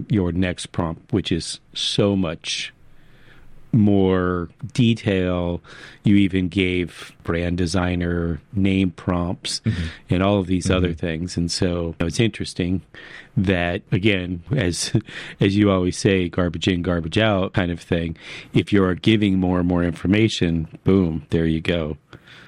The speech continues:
Speaker 1: Um, which
Speaker 2: And what's
Speaker 1: is
Speaker 2: interesting about this, this next prompt is it is, is a lot more minimal. And so I, I,
Speaker 1: Yeah.
Speaker 2: I did a lot more prompting, and I
Speaker 1: Mm-hmm.
Speaker 2: got a more refined, let's call it,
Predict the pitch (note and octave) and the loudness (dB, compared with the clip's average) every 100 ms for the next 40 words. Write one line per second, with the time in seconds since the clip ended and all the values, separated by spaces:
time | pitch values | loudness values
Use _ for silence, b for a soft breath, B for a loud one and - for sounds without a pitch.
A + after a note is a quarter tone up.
0 | B B B - E2 D#2+ D#2 D#2 - _ | B B B -6 -4 -2 -2 -4 -8 _
1 | - F#2+ C3 G2 F2 - - D3+ D3 D3 | 0 0 2 2 0 -2 -6 -4 -2 0
2 | B2+ A2 G#2+ G#2 G#2 - - - A2 - | 2 2 2 2 -2 -2 -14 0 0 2
3 | A2+ B2 - F#2+ E2+ E2 - D#2+ E2+ D#2+ | 0 -2 -4 -6 -2 -2 -4 -2 0 0
4 | E2 - G#2 F#2+ F#2+ F2 E2+ F2 - - | -2 -4 -2 2 2 2 -2 -6 -16 -6
5 | - G2 F#2 G2+ F#2+ F2 F#2+ F#2+ F#2 F2 | 0 2 2 2 2 0 0 0 0 0
6 | F#2 F#2 E2 D#2+ F2+ F#2 - F#2+ F#2 F#2+ | 0 0 0 0 -2 -2 2 2 2 -2
7 | - G2 F#2 G2+ F#2+ F#2+ A2 G2+ G2+ G2+ | 0 -2 0 0 -2 0 2 2 0 -2
8 | - - _ _ A2+ A2+ G#2 - G#2+ G#2 | -6 -16 _ _ 2 2 0 0 -2 0
9 | - E2 C#3 b b b b b _ G2 | -2 -2 -4 b b b b b _ 0
10 | F#2 F#2 F#2 F2+ F2 - _ _ _ _ | 2 2 0 -2 -6 -10 _ _ _ _
11 | _ _ - F#2+ G2 G2 F2+ E2 - D#2 | _ _ -4 -2 0 0 -2 -4 -4 -4
12 | D#2+ G2 G2+ G#2 - - A2+ A#2+ | -2 -4 -2 -2 -2 -2 0 0